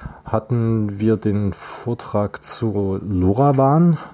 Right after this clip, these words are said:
Der war erstens sehr, sehr gut besucht. Da hat der Platz eigentlich gar nicht ausgereicht. So viele Leute waren da gewesen. Ähm, und der Ingomar, den hatten wir ja zu dem Thema auch schon hier im Freifunkradio zu Gast. Äh,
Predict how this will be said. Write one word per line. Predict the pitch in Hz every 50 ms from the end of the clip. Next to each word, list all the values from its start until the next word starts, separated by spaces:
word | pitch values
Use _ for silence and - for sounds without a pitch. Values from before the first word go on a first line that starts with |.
| - 107 -
Der | 113 107 107 104
war | 110 107 104 92
erstens | - 104 - - - 110 104 - - - -
sehr, | 104 101 107 98
sehr | 104 101 92
gut | 85 113 110 - - -
besucht. | - 85 - - 127 165 - - - - - - -
Da | 104 98
hat | 98 104 - - -
der | 95
Platz | - - 101 101 - -
eigentlich | 90 92 98 92 -
gar | - 95 95
nicht | 95 - -
ausgereicht. | - 123 - - 160 123 123 127 131 127 - -
So | - - - - 123
viele | - - 127 120
Leute | 117 110 113 117 113 - 131 110
waren | 110 110 113 113 117 113 98
da | 104 101 120
gewesen. | 117 113 104 107 110 117 - - 120 113 113 - - - - - - - - - - - - -
Ähm, | - 113 104 101 101 98 101 104 104 101 104 101 95 87 - _ - - - - _ _ -
und | - 101 101 101 98 101 92 - - -
der | 98 87
Ingomar, | 85 113 143 151 127 127 127
den | 123 113 95
hatten | 104 - - 120
wir | 113
ja | 110 110 107 104
zu | - - 110
dem | 101 104 110 110
Thema | - - 110 104
auch | 98 95 -
schon | - - 113 104 104 107 101
hier | - - 110 104
im | 98 95
Freifunkradio | - - 98 98 - 151 135 - 110 113 127 139
zu | - - 151 123
Gast. | 117 117 117 - - - - -
Äh, | -